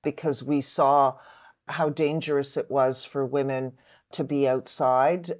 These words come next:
during lockdown, where no restaurants are open, and we were giving them bus tickets to stay warm and, and be somewhere. But,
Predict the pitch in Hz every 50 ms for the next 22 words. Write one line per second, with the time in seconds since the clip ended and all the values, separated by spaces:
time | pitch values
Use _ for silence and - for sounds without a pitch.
0 | - 147 131 135 - 151 135 127 127 120 127 135 143 143 - - - 135 131 131
1 | 139 156 175 190 170 143 131 127 131 123 135 143 143 143 139 135 135 127 131 -
2 | - 143 135 127 131 131 131 - - 127 120 131 135 143 139 - 190 180 175 175
3 | 175 165 170 160 139 123 123 123 110 - - _ - - _ _ - 135 135 131
4 | 120 147 151 147 135 143 139 131 139 120 143 139 135 - - - 220 202 208 220
5 | 202 196 196 - - - - - 160 143 143 139 135 - - - 143 131 131 139
6 | 139 139 165 175 170 170 170 175 185 190 196 196 190 151 131 131 135 127 - -
7 | 139 135 131 135 131 117 151 156 170 170 175 - 214 202 214 214 220 226 254 311
8 | 302 _ _ _ _ _ _ _ _ _ - 170 160 160 - _